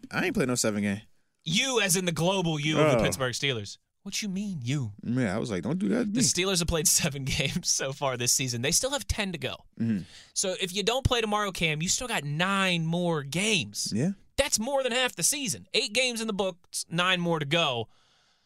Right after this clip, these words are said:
Speaker 2: I'm with you, too. I am completely erring on the side of caution. You need Cam Hayward for those nine games more than you need him tomorrow night. And you ready for this little quirk, too?
Speaker 1: Mm, let me hear it.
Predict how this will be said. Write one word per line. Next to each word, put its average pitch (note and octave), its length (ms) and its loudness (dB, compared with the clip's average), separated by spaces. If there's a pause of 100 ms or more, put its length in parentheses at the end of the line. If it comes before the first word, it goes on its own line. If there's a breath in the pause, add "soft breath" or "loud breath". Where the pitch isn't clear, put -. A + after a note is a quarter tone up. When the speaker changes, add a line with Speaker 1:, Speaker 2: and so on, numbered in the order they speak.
(560 soft breath)
Speaker 2:
I'm E3 180 2
with C#3 200 -2
you, A#2+ 80 -4
too. A2 300 -4 (240)
I D#3+ 160 2
am D3+ 140 2
completely C3 540 -2
erring B2 300 0
on A#2+ 80 -2
the A#2 60 -4
side A2+ 240 0
of A2 80 -8
caution. - 480 -4 (380 soft breath)
You D3 180 -2
need E3 300 0
Cam D3+ 240 4
Hayward C#3 260 0
for C#3 80 -6
those B2 160 -2
nine B2+ 300 0
games A#2 340 -2
more A#2 160 -2
than A2 140 -4
you A2 60 -4
need G#2+ 180 -4
him G#2+ 100 -4
tomorrow G2+ 300 -4
night. B2 340 0 (760)
And C3 280 2
you A#2+ 80 -2
ready B2 160 -2
for - 80 -8
this A#2+ 160 0
little A#2 120 -4
quirk, - 280 -4
too? A#2 220 -2 (200)
Speaker 1:
Mm, C3 140 0
let A2 80 0
me A#2+ 60 0
hear A2+ 100 2
it. - 80 -8